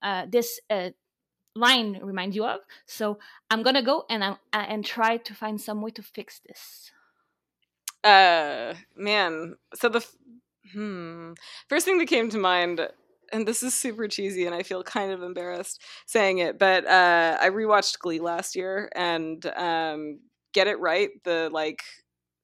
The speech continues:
Speaker 2: song that, uh, Rachel writes, the,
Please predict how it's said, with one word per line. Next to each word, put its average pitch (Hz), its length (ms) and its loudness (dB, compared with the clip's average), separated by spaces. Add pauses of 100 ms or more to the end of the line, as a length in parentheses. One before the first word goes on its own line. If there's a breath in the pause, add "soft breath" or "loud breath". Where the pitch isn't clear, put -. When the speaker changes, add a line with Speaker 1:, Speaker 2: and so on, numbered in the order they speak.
Speaker 2:
song 175 560 0
that, 170 640 -2
uh, 156 580 -2
Rachel 175 840 -2 (280)
writes, 170 540 -2
the, 165 120 -10